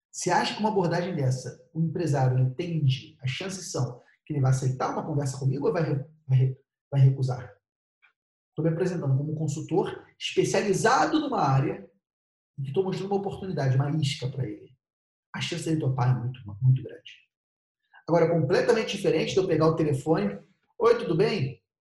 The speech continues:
Eu sou o Pedro, eu sou contador, tô pre-, eh, você precisa de serviço contábil? Você tá precisando, tá precisando trocar de contador?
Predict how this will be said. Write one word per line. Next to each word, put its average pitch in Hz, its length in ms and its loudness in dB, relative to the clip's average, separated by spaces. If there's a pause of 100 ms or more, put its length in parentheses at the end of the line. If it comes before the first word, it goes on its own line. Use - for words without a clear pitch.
(300)
Eu 202 80 2
sou 254 200 -2
o - 20 -6
Pedro, 175 400 2
eu 202 100 -2
sou - 180 -4
contador, 226 440 0
tô - 100 -2
pre-, - 160 -6 (220)
eh, - 180 -2
você 233 200 -6
precisa - 340 0
de - 40 -2
serviço 170 300 2
contábil? 139 480 0 (220)
Você - 100 -12
tá 285 100 2
precisando, 170 640 0
tá - 100 -2
precisando 196 240 -4
trocar 156 200 4
de - 60 0
contador? 135 520 4